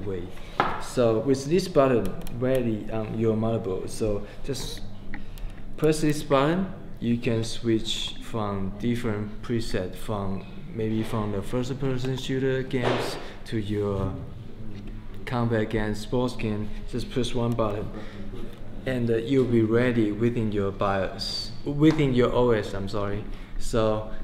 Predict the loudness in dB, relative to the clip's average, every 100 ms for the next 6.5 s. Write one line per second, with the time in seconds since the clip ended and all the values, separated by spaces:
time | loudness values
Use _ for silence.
0 | 0 4 4 4 4 4 4 2 0 -2
1 | -2 -6 -6 -4 -2 -2 -2 -2 2 0
2 | 0 -2 -2 0 0 0 -2 -2 0 0
3 | 0 0 -2 -6 -8 -10 -8 0 2 2
4 | 0 -2 -2 -4 -6 -8 -8 -8 -6 -4
5 | -2 0 0 0 2 2 2 -2 -2 -2
6 | -2 0 0 -2